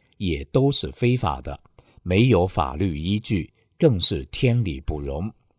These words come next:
警察的责任是制止犯罪，而不是迫害善良人。官员的职责是为民服务，而不是虐杀百姓。当一个警察、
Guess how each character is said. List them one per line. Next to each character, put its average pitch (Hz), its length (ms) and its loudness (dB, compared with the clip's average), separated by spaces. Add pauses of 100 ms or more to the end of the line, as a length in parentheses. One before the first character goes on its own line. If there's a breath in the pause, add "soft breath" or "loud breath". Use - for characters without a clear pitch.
(500)
警 95 220 0
察 104 180 6
的 107 140 6
责 82 180 0
任 110 300 4
是 78 320 -2
制 135 240 2
止 67 180 -4
犯 90 260 -2
罪， 104 320 2 (260)
而 104 220 2
不 82 200 -4
是 80 240 -2
迫 104 260 -2
害 80 220 -6
善 104 260 -2
良 76 180 -8
人。 78 240 -6 (520 soft breath)
官 117 200 4
员 101 160 2
的 98 140 4
职 101 240 0
责 85 380 -2
是 98 240 0
为 98 240 0
民 76 240 -6
服 71 200 -10
务， 98 380 -2 (220)
而 98 240 0
不 80 180 -6
是 104 160 -2
虐 98 260 0
杀 87 240 -4
百 69 280 -6
姓。 104 280 -2 (640 soft breath)
当 110 220 2
一 101 160 0
个 107 180 6
警 67 300 -4
察、 80 360 -4